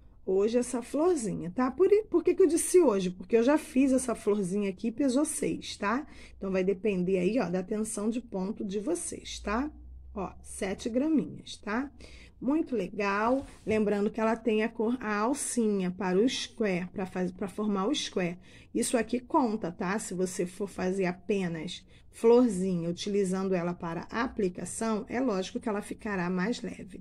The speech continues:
tá? Eu tenho essa mesma versão aqui de florzinha, que é a flor, flor Alegria.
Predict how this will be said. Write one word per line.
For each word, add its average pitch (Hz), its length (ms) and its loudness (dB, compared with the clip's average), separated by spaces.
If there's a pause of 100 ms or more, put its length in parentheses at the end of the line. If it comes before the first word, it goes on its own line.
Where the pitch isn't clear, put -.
tá? 294 260 -2 (540)
Eu 269 200 8
tenho 247 380 4
essa 247 240 2
mesma 240 400 2
versão 247 480 0
aqui 202 240 -4
de 185 120 -6
florzinha, 208 760 2
que 202 120 -6
é 180 40 0
a 180 80 -2
flor, 180 340 -6 (160)
flor 196 400 0
Alegria. 233 840 2